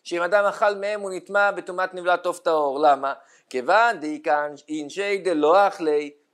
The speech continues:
יש הרבה אנשים שלא רוצים לאכול מהבשר הזה. אז אם כן, אולי נגיד שזה לא נחשב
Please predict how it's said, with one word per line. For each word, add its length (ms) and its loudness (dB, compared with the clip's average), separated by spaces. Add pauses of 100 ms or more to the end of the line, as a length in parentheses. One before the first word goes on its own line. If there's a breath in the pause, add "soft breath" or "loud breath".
(120)
יש 180 -16
הרבה 200 0
אנשים 280 -8
שלא 200 -4
רוצים 320 -2
לאכול 280 4
מהבשר 460 2
הזה. 300 -2 (720 soft breath)
אז 160 -4
אם 200 2
כן, 460 6 (1400)
אולי 380 4
נגיד 360 -10
שזה 200 -14
לא 100 -6
נחשב 300 -4